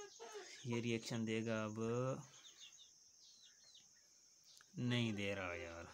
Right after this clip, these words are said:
उसके बाद चलो यार, तो आपने मुझे बताना है कि यार, ये female है या male है, ये जो आगे जा रहा है, लाजमी बताना है। तो उसके बाद इंशाल्लाह वीडियो करते हैं एंड।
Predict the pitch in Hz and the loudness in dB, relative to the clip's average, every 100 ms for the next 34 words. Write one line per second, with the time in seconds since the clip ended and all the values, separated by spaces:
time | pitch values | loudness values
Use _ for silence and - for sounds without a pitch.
0 | - - 120 - 123 110 104 139 131 120 | -14 -10 -4 0 4 4 4 4 6 6
1 | 104 104 101 - - - 427 370 - - | 6 4 0 -6 -18 -14 -12 -12 -14 -14
2 | - 110 104 104 104 104 110 - - - | -6 -2 0 0 0 -2 -4 -8 -10 2
3 | 131 135 127 123 117 110 110 117 117 113 | 4 6 6 6 6 4 4 4 6 4
4 | 101 104 101 101 - - - 427 415 - | 4 4 4 4 0 -8 -12 -12 -12 -12
5 | 440 - - - - 117 113 131 127 120 | -14 -14 -18 -6 2 2 2 2 4 4
6 | 107 113 110 101 95 101 98 95 - - | 4 4 4 2 -2 -2 -2 -2 -6 -8
7 | - 131 113 107 104 104 98 98 98 95 | -8 -4 -2 2 0 0 -2 -2 -2 -4
8 | 95 - 403 403 392 - - - - - | -6 -8 -8 -8 -10 -12 -18 -20 -20 -20
9 | - - - 403 120 117 127 127 113 98 | -20 -18 -12 -6 -2 0 2 2 0 0
10 | 104 98 95 95 - - - - - - | -2 -2 -2 -4 -8 -14 -14 -14 -12 -10
11 | - 98 101 104 107 127 113 107 113 120 | -6 -6 -2 -2 0 2 4 4 4 4
12 | 117 104 101 107 117 117 113 104 113 107 | 2 2 0 2 4 4 4 2 2 4
13 | 113 | 4